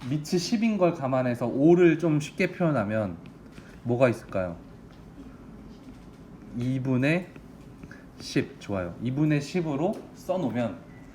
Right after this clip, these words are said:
제가 어차피 오라고 쓰는 거랑 똑같잖아. 근데 로그에서는 좀 편해집니다.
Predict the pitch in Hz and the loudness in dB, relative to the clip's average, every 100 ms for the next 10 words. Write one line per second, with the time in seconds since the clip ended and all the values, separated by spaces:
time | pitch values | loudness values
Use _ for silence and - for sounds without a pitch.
0 | - - - - 175 185 156 202 202 - | -20 -20 -12 -6 0 2 2 -2 -4 -2
1 | 151 202 190 185 208 202 165 185 202 202 | 2 4 2 0 -4 -4 -4 -2 -4 -2
2 | 104 98 - - - - - - - - | -6 -8 -10 -18 -20 -20 -20 -20 -20 -20
3 | - 156 151 175 139 156 175 185 170 165 | -6 -2 0 0 2 0 2 2 2 0
4 | 156 156 160 143 185 170 120 101 92 87 | -2 -2 -4 -6 -6 -6 -6 -8 -8 -10